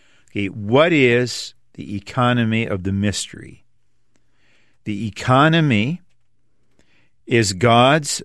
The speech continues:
plan and arrangement to dispense himself in Christ as the Spirit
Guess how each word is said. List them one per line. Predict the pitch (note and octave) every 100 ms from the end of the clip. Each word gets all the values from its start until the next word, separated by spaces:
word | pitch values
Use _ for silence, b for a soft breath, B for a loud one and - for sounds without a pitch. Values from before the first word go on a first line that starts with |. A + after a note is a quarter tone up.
| -
plan | - C3+ B2+ C3 C#3
and | D3+ C3+
arrangement | C3+ B2+ A#2 G#2+ G2+ G#2 G2+ C3 - - _ _ _ _ _ _ _ _ _ _ _ _ _
to | - B2+
dispense | G#2+ A2+ - - - C3 D#3+ F3+
himself | - D3 A#2+ - - G#2 F#2+ F#2+ A2 - - _ _ _ _
in | B2+ C3 F3
Christ | F#3 - B2+ G#2 F#2+ A2+ - - - _ _ _
as | B2 C3 D#3 E3+ -
the | E3+
Spirit | D#3+ - - F#3 F3 F#2 - -